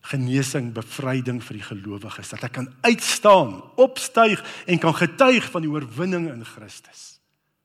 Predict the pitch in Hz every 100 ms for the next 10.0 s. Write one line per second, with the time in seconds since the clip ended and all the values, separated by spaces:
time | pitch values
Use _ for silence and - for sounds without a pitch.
0 | _ _ _ _ - - 190 202 202 240
1 | 233 147 220 240 233 160 165 170 139 131
2 | 127 143 123 92 - - _ _ _ 185
3 | 160 160 220 220 208 175 143 - 127 117
4 | - 120 - 120 107 - _ _ _ _
5 | - 151 139 135 127 165 185 185 - 220
6 | 165 135 - 170 160 135 120 143 139 151
7 | 135 117 117 123 143 147 127 120 120 110
8 | 127 131 127 117 - - - 143 123 117
9 | 123 117 113 - 147 135 131 113 104